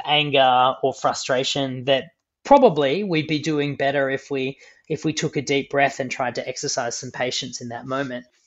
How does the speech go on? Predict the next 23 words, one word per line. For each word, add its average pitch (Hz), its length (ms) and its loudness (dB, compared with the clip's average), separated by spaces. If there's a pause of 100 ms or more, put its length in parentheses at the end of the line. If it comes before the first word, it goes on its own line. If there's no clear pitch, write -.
(360)
I 180 100 6
don't 247 220 6
think 214 240 2
that 196 100 4
it's 180 160 0
a 175 60 4
matter 165 280 6
of 156 120 4
adults 151 420 4
versus 143 400 -2
children. 147 520 -2
I 135 180 0
think 143 260 -6
it's 147 140 -8
a 156 40 -4
matter 143 320 2
of 135 160 0
good 170 200 0
swearing 131 500 0
versus 127 380 -6
not 139 240 -4
good 135 160 -6
swearing. 135 420 -12